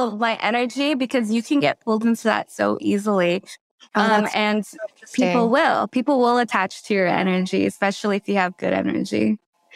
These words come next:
Speaker 2: Interesting. Okay. Um, there is something else that you talk about that I want you to share with our listeners. It's, like, something about E-,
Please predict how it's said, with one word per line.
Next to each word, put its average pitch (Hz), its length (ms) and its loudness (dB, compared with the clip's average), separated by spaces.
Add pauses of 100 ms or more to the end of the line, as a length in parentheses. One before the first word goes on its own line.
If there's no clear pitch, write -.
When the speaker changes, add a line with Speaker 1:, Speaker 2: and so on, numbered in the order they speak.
(440)
Speaker 2:
Interesting. 202 1400 2 (600)
Okay. 190 420 2 (300)
Um, 214 500 2 (140)
there 220 340 2
is 330 140 2
something 381 360 2
else 214 200 2
that 226 120 2
you 208 100 2
talk 170 320 -2
about 262 480 2
that 196 200 2
I 202 120 2
want 196 240 0
you 220 80 0
to 220 120 0
share 185 220 -2
with 185 140 0
our 180 140 2
listeners. 185 480 0
It's, 185 140 -2
like, 185 160 0
something 240 260 4
about 214 340 2
E-, 220 200 0